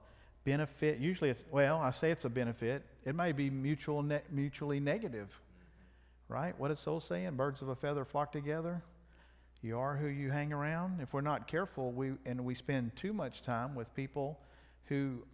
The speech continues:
Speaker 1: are detrimental to our spiritual growth can pull us down, can't they? Just as the same way people can elevate us. So there's a, there's a mutual exchange of priorities and values.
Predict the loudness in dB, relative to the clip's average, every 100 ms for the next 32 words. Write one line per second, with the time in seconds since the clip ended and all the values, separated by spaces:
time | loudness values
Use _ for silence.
0 | -6 -4 -4 -4 -2 -2 -2 0 0 -2
1 | -4 -4 -2 -2 -4 -6 -2 -2 -2 -6
2 | 0 2 2 -2 -12 -4 -2 -2 -2 -2
3 | -2 -4 -4 -4 -8 -12 -10 -8 -8 -8
4 | -8 -8 -8 -10 -8 -6 -4 -2 -4 -4
5 | -14 -20 -8 -6 -6 -6 -2 -2 -2 -4
6 | -6 -8 -12 -14 -18 -20 -20 -6 -2 0
7 | 0 0 -2 -2 0 0 2 2 0 0
8 | 0 -2 -10 -4 0 0 0 -2 0 -2
9 | -2 -8 0 2 2 0 0 -2 -4 -4
10 | -2 0 0 0 -4 -8 -10 -14